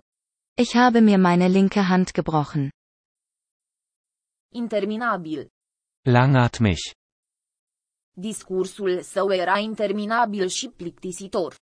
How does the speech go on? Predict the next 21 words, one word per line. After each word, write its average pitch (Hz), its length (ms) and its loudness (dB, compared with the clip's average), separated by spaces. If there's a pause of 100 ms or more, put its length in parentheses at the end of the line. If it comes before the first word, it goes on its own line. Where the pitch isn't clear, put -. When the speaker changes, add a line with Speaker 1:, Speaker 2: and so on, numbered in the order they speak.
(460)
Speaker 1:
Seine 220 340 4
Rede 214 380 4
war 160 140 2
langatmig 160 640 0 (100)
und 196 180 0
langweilig. 160 640 2 (1900)
Speaker 2:
Ușor. 190 460 -8 (540)
Speaker 3:
Leicht. 127 560 2 (1200)
Speaker 2:
Îmi 220 200 -10
place 208 460 -4
să 220 160 -8
mănânc 196 380 -8
mese 240 360 -6
ușoare. 165 600 -4 (680)
Speaker 1:
Ich 240 120 0
esse 226 280 2
lieber 196 340 4
leichte 170 420 0
Mahlzeiten. 165 840 0 (1800)
Speaker 2:
Foarte 185 500 -4
probabil. 190 680 -2